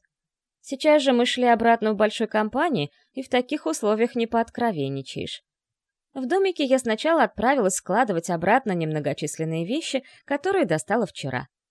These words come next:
Гномья натура здраво рассудила, что сначала дела, а потом личное терзание и разговоры о мужиках.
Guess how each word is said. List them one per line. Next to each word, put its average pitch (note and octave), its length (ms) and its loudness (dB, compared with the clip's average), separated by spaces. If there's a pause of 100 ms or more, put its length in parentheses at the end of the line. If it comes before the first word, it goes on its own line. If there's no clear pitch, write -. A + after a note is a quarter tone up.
(360)
Гномья F#3+ 420 0
натура D4+ 460 0
здраво G#3 400 0
рассудила, B3 560 0
что - 180 -6
сначала D#3 460 -4
дела, E3+ 360 0 (280)
а E4 60 -8
потом F4+ 320 -2
личное C#4+ 400 -2
терзание C#4 680 -2
и C4 80 0
разговоры A3+ 580 0
о G3+ 80 2
мужиках. D3+ 560 -8